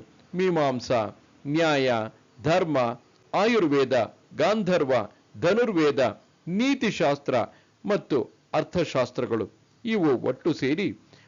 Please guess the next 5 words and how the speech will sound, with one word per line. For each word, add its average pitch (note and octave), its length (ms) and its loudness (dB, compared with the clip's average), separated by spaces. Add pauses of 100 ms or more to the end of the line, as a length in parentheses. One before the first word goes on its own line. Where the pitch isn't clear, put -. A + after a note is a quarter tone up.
(140)
ಹದಿನೆಂಟು G3 720 0 (300)
ಸದ್ವಿದ್ಯೆಗಳಾಗುತ್ತವೆ. A#2+ 1160 -2 (2250)
ಈ C4+ 180 12
ಶ್ಲೋಕವನ್ನು G3 680 4
ಜಪಿಸಿ B2 580 -6